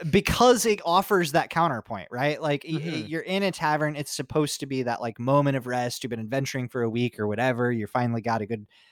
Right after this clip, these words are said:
Speaker 1: a shower and a place to sleep and good food, but to reiterate that and to make that feel to, again, like, engage the feelings for the player, it's not every time, but every now and again dropping that hint that, like,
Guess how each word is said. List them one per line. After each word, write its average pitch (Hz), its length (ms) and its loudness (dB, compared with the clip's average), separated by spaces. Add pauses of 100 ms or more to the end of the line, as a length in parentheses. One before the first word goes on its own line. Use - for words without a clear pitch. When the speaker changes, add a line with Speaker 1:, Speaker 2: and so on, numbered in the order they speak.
(100)
Speaker 1:
a 117 60 0
shower 160 380 6
and 147 120 4
a 139 40 0
place 156 280 2
to - 80 -6
sleep 147 340 0
and 123 140 -2
good 131 200 0
food, 127 380 0 (400)
but 151 360 0
to 160 160 0 (100)
reiterate 147 680 4
that 113 220 0
and 120 120 -6
to 143 100 -6
make 123 340 0
that 117 220 0
feel 113 760 -2 (640)
to, 143 200 -6
again, 139 340 2
like, 135 160 0
engage 135 480 0
the 123 80 2
feelings 170 480 4
for - 80 -4
the 110 100 -4
player, 120 460 0 (280)
it's 190 140 -4
not 247 220 -2
every 160 360 0
time, 117 580 -2 (280)
but 175 200 4
every 233 260 0
now 143 260 2
and 147 80 2
again 131 300 0
dropping 127 440 -4
that 127 180 -4
hint 131 340 -4
that, 113 160 -8
like, 110 320 -4